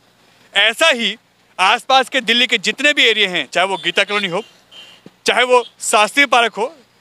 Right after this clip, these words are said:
उस्मानपुर हो, गढ़ी मेंढू हो, सभी में धीमे धीमे अब पानी घुसने लगा है। और अभी तीन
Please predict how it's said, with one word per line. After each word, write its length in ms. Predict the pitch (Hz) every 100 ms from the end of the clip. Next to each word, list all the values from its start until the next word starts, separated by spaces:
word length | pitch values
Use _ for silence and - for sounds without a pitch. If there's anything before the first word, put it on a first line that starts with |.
| _ _ 220
उस्मानपुर 580 | 202 220 269 311 311
हो, 220 | 262 185 117 _ _ _
गढ़ी 280 | 143 214 285
मेंढू 380 | 262 233 277 285
हो, 180 | 202 120 _ _ _
सभी 340 | - 254 294
में 120 | 302 285
धीमे 280 | 220 233 262
धीमे 260 | 220 214 208
अब 160 | 196 -
पानी 280 | 196 180 190 - -
घुसने 340 | 220 226 277
लगा 240 | 220 170 156
है। 160 | 135 - _ _
और 220 | 214 226 240 _ _ -
अभी 340 | 190 226 285 185 _
तीन 240 | - 262